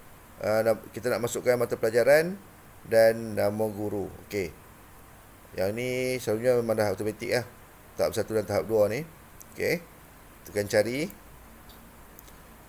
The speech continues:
Okey, tambah mata pelajaran. Okey, dekat sini,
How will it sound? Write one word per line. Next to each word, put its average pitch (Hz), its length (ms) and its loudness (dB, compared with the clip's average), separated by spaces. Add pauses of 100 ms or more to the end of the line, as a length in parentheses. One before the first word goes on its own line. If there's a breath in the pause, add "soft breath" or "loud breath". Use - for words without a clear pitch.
Okey, 139 240 -2
tambah 120 480 4
mata 104 160 -4
pelajaran. 101 480 0 (1800 loud breath)
Okey, 95 240 -6
dekat 98 240 -4
sini, 156 320 -2